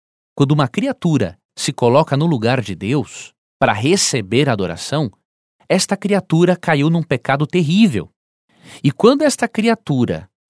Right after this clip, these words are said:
quer levar outros a adorarem a própria criatura, aí sim ela está numa rebeldia terrível. E Cristo percebeu isso.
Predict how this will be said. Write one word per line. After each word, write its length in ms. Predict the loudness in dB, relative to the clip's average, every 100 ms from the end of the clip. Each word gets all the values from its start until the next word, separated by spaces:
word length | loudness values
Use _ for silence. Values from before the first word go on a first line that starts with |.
| _ 0
quer 160 | 2
levar 400 | 4 4 4 4
outros 760 | 4 6 6 4 0 -4 -4 -6 0
a 140 | 2
adorarem 760 | 2 2 4 4 2 2 2 0
a 80 |
própria 420 | 0 2 2 2 -2
criatura, 680 | -2 -6 -6 -4 -2 -2 -4 -12 -20 -4
aí 320 | 0 2 0
sim 420 | -2 -2 0 2 2
ela 160 | 2 2
está 560 | 0 -2 2 2 2
numa 320 | 2 2 4 4
rebeldia 800 | 2 0 0 0 -2 -2 -2
terrível. 760 | 0 0 0 0 2 0 0 -8 _ _ _ -20 -4
E 100 | -2
Cristo 480 | 0 0 0 2 0
percebeu 760 | 2 2 0 0 0 2 4 2
isso. 420 | 2 -2 -8